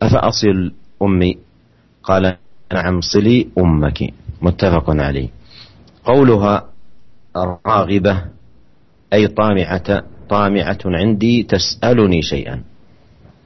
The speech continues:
قيل كانت أمها من النسب وقيل من الرضاعة، والصحيح الأول لأنها أمها من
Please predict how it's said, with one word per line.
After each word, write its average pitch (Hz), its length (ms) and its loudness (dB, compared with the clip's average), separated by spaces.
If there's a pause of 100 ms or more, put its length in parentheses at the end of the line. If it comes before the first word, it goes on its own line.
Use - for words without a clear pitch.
(440)
قيل 120 240 4
كانت 101 380 0
أمها 101 500 2
من 101 180 2
النسب 101 440 2
وقيل 101 420 2
من 87 160 2
الرضاعة، 80 540 0 (760)
والصحيح 104 600 -2 (260)
الأول 90 880 -2 (720)
لأنها 87 680 0
أمها 92 420 2 (640)
من 104 320 2